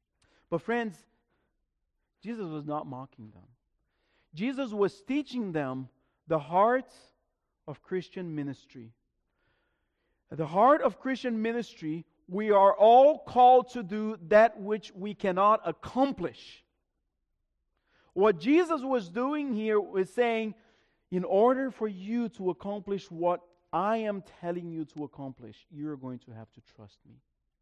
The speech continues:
You're going to have to rely on me." Jesus was capable of feeding the entire crowd without any help from his disciples. For forty years, Jesus himself provided from heaven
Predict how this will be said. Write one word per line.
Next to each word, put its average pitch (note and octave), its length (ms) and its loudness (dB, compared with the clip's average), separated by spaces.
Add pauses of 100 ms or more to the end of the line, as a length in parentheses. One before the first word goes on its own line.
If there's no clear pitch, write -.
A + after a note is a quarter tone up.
(380)
You're G3 200 6
going G#3+ 200 -2
to G3+ 120 -4
have F#3+ 300 -2
to F3 100 -6
rely F3 680 0 (480)
on D3+ 260 -4
me." D3+ 380 -4 (480)
Jesus A#3 380 -2
was G3 320 2
capable B3 560 6
of G3 120 0 (100)
feeding B3+ 360 -4
the G3+ 120 -2
entire B3 520 2
crowd A#3+ 400 2
without G#3 500 2
any F#3+ 280 -4
help G#3+ 420 0
from F#3+ 200 -8
his G3+ 260 -6
disciples. G3+ 640 -2 (360)
For F3+ 160 -4
forty B3 460 6
years, A3+ 540 -4 (100)
Jesus A#3+ 540 0
himself A3+ 680 2
provided A3+ 760 4 (440)
from F3+ 380 2
heaven G3 680 2